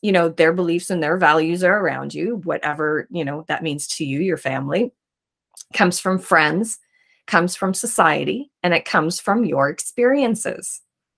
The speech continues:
right? Like the constipation one. So it's like somebody's put, you know, it's like you and your cell and your,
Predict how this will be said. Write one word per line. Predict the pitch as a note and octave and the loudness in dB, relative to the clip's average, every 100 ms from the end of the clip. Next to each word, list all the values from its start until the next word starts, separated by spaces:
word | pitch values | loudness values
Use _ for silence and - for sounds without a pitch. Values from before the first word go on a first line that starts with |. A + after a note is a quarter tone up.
| _ - | _ -10
right? | - F#3+ - - | -4 -4 -4 -4
Like | C#3+ - | -4 -4
the | |
constipation | - E3 F3 - A#3 A#3+ - F#3 | 0 0 0 -4 -2 -2 -4 -6
one. | - - - _ _ _ _ _ - | -8 -10 -16 _ _ _ _ _ -4
So | - A3 G#3+ | 4 6 6
it's | A3 - | 4 6
like | A3 A#3 B3 | 6 6 4
somebody's | - G#3 G3+ G#3+ F#3+ | 0 0 0 -2 -4
put, | - G#3+ - _ _ _ - - | 0 -2 -2 _ _ _ -20 -20
you | - - A3 | -18 0 2
know, | F3 - - | 2 0 -2
it's | F#3+ | 2
like | E3 | 2
you | E3+ G3 A3+ | 2 2 4
and | A#3 G3+ | 4 4
your | F#3+ | 0
cell | G3 A3 G3+ E3 - | 2 6 6 6 2
and | E3+ E3 F3 F#3 | -2 -2 -4 0
your, | F#3+ E3 | 0 0